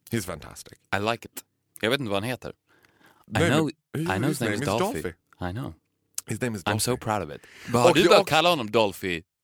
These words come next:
Speaker 2: mano a mano?
Speaker 1: Ja, det är så, han har ju
Speaker 2: Mister D?
Speaker 1: Mister D. Mister D. Ja, Mister D gillar jag i och för sig.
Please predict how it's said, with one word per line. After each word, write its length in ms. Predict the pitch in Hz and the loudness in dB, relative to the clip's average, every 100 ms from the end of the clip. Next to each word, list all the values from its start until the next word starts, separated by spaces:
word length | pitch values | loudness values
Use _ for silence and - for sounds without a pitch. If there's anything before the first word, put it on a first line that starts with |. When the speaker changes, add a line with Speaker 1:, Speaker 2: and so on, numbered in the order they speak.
| _ _ _ _ _ | _ _ _ _ _
Speaker 2:
mano 420 | 104 110 104 95 - | 0 0 0 -2 -6
a 100 | 101 | -6
mano? 420 | 101 123 82 - _ _ _ _ _ _ _ _ _ _ - | -6 -6 -8 -12 _ _ _ _ _ _ _ _ _ _ -8
Speaker 1:
Ja, 380 | 151 165 185 175 | 0 4 4 2
det 120 | 180 | -2
är 60 | 202 | -4
så, 100 | 208 | -4
han 180 | - 185 | -4 0
har 60 | 196 | -2
ju 180 | 190 - - - 113 117 _ _ - | -2 -8 -10 -10 -12 -18 _ _ -2
Speaker 2:
Mister 300 | 120 - 104 | -2 0 -2
D? 300 | 104 113 156 _ _ - - | -2 -4 -8 _ _ -12 -8
Speaker 1:
Mister 300 | 117 110 117 | -6 -6 -4
D. 340 | 120 92 87 107 _ _ - - _ _ | -4 -4 -8 -12 _ _ -20 -20 _ _
Mister 640 | 104 101 - - 101 85 - - | -6 -6 -6 -6 -4 -4 -8 -16
D. 500 | 85 76 85 85 101 - | -16 -10 -8 -8 -10 -4
Ja, 300 | 95 95 127 | -4 -4 -8
Mister 340 | 107 113 - | -12 -12 -12
D 120 | 110 240 | -12 -8
gillar 260 | 240 131 | -8 -8
jag 80 | 214 | -10
i 40 | |
och 40 | - | -12
för 100 | |
sig. 100 | - | -14